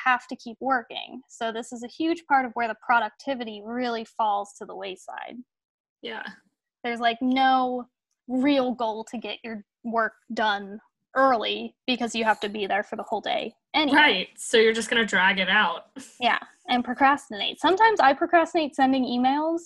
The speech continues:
Speaker 1: until, like, four thirty in the afternoon 'cause I'm like, "Oh, I guess I should do it before I leave," which isn't great, but,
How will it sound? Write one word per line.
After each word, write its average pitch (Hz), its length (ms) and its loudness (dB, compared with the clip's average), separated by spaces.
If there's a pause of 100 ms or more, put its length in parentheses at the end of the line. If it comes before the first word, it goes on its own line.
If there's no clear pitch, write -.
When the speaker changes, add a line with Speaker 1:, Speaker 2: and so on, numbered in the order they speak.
(380)
Speaker 1:
until, 269 280 4
like, 233 200 4
four 247 260 0
thirty 208 480 -6
in 240 100 -6
the 214 100 -4
afternoon 233 440 -4
'cause 247 120 -2
I'm 262 100 4
like, 269 160 2
"Oh, 370 320 10
I 320 100 6
guess 277 200 4
I 262 100 2
should 262 220 -2
do 226 120 -2
it 226 80 -2
before 247 400 0
I 240 140 0
leave," 233 400 -6 (1000)
which 339 140 2
isn't 370 200 2
great, 392 360 0 (240)
but, 262 280 4